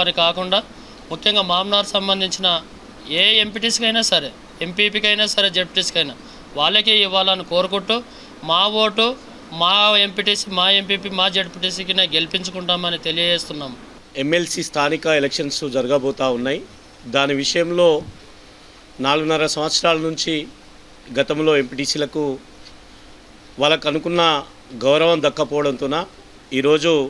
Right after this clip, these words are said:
Speaker 2: ఉమ్మడి పాలమూరు జిల్లా వ్యాప్తంగా రాష్ట్ర కమిటీ ఆధ్వర్యంలో ఈ మీటింగ్ పెట్టడం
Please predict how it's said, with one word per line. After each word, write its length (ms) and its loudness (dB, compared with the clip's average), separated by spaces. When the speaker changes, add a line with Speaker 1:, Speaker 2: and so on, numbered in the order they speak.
Speaker 2:
ఉమ్మడి 260 4
పాలమూరు 520 2
జిల్లా 180 4
వ్యాప్తంగా 520 2
రాష్ట్ర 340 2
కమిటీ 360 0
ఆధ్వర్యంలో 480 2
ఈ 100 -2
మీటింగ్ 280 -2
పెట్టడం 240 -4